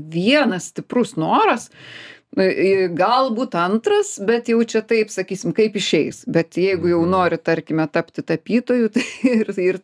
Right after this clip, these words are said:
Speaker 1: ir daryk tą, antros pusės tuo metu neieškok. Arba jeigu jau, jau nori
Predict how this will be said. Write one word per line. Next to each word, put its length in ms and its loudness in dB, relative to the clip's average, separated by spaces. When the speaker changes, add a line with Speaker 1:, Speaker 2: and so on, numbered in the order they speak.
Speaker 1:
ir 160 2
daryk 320 0
tą, 80 2
antros 320 -2
pusės 320 -6
tuo 80 4
metu 240 2
neieškok. 480 2
Arba 280 0
jeigu 240 0
jau, 220 2
jau 260 2
nori 440 2